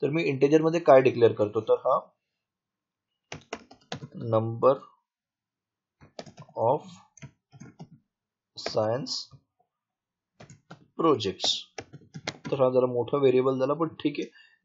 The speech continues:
number of science projects, तर number of science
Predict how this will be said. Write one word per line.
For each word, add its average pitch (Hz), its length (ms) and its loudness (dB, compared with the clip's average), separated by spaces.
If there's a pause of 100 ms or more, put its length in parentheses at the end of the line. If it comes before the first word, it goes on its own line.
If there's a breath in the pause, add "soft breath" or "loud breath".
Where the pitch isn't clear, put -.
(120)
number 131 240 4
of 156 80 4
science 127 420 -2 (200)
projects, 104 360 -2 (100)
तर 131 60 -8
number 120 300 -2
of 135 100 0 (160)
science 127 280 -2